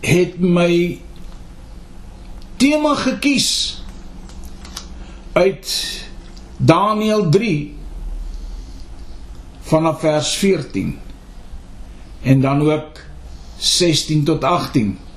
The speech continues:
En die tema is, aanbid jy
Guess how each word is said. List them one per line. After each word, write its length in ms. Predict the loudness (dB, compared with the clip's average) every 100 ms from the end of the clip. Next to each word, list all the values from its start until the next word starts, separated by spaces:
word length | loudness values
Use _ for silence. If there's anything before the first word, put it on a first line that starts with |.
| -18 -16 -16 -16 -14 -14 -12 0
En 200 | 4 4
die 180 | 2 4
tema 520 | 4 4 4 2 2
is, 180 | 2 2 0 0 -2 -6 -10 -10 -12 -12 -12 -12 -12 -12 -12 -14 -12 -2
aanbid 600 | 2 4 4 4 2 2
jy 220 | 2 4